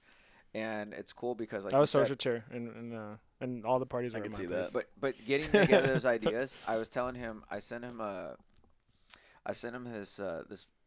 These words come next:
Speaker 1: picture one time. These two guys, uh, Kappa Sigs out of Stanford,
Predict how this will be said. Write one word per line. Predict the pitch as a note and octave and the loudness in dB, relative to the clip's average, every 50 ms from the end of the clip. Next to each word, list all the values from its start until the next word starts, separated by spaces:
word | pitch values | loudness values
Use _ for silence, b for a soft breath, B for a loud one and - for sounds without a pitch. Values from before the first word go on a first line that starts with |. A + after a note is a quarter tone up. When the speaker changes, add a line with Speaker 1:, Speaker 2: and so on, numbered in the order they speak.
| _ _ _ - | _ _ _ -14
Speaker 1:
picture | - C3+ C3+ - - C3 | -12 -10 -10 -8 -8 -8
one | G#2+ G2 F#2+ G2 | -8 -8 -10 -10
time. | - G#2+ F#2+ F#2+ F#2+ - - | -10 -10 -10 -10 -10 -14 -14
These | F#2+ G2+ G2 | -14 -14 -14
two | - - B2 A2+ | -12 -12 -10 -2
guys, | G#2+ A2 A2 A2 G#2+ G#2 G2 - - _ - - | 0 2 2 2 2 -2 -4 -8 -14 _ -6 -6
uh, | G2 F2+ F2+ F#2 | -4 -4 -4 -6
Kappa | - G#2+ - G#2 | -6 -8 -8 -8
Sigs | - - G#2 G2+ G2 F#2+ | -10 -10 -10 -10 -8 -8
out | D#2 F2+ | -8 -8
of | F#2+ | -10
Stanford, | - - G2 G2+ G#2+ G#2+ - F#2 E2+ F2+ - | -12 -12 -12 -12 -12 -12 -12 -12 -12 -12 -14